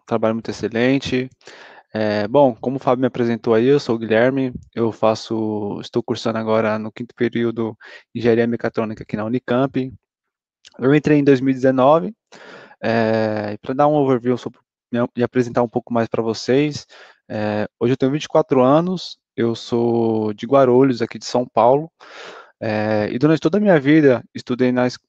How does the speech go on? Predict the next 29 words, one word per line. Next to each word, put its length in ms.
em 60
escola 340
pública, 480
tanto 260
no 80
ensino 300
médio, 220
ensino 280
fundamental, 640
então 480
eu 60
tive 240
algumas 340
defasagens 800
aí, 260
algumas 280
dificuldades 920
pra 120
entender 280
como 180
funcionava 380
o 80
vestibular, 720
inclusive 600
só 160
fui 120
me 80
interessar 380
pelo, 560